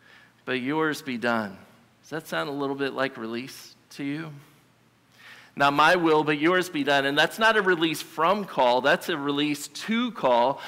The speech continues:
God has called him to take that journey, to follow it through, to see where it goes from there, to go to that cross,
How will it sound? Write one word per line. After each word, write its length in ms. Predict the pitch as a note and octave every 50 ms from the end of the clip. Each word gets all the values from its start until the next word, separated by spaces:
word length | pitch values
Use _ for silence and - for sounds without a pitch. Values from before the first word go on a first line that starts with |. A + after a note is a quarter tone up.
| - - - -
God 240 | F3 E3+ F#3 F#3+ G3+
has 160 | G3+ F3+ F3
called 480 | - - - - F3+ F#3+ G3+ A3+ A3 F#3+
him 360 | D3+ D3 D3+ D3+ D3+ D#3 D3
to 180 | - - D#3 C#3+
take 340 | - - F#3 F#3+ F#3+ F#3+ -
that 240 | E3 D#3 D3 -
journey, 400 | - E3 E3 F#3 F#3+ F3+ D#3 C#3
to 160 | A#2+ - C#3+ B2
follow 560 | - - - F3+ E3+ F3 F3 F3+ F3+ E3 D#3
it 180 | D3 C#3+ C#3+
through, 360 | - F3 E3+ F#3 F#3 F3 D3+ C3
to 160 | - - C3+
see 340 | - - - F#3+ F#3+ F#3+ F#3
where 260 | F3 D#3+ D#3+ D#3 D3+
it 180 | D3 C#3+ -
goes 300 | - E3+ F3+ F#3 F3 D#3
from 220 | - - D#3 C#3+ C#3
there, 360 | D3 E3 F3+ E3+ D3+ C3+ - - - - - -
to 120 | - F3+ F3
go 380 | F3 - F#3 F#3+ G#3 A3 A3+
to 200 | G#3+ - - F3+
that 220 | D#3 D3+ D3+ D3 -
cross, 640 | - - - F#3 F#3+ F#3 D#3+ D3 C#3+ C#3 - -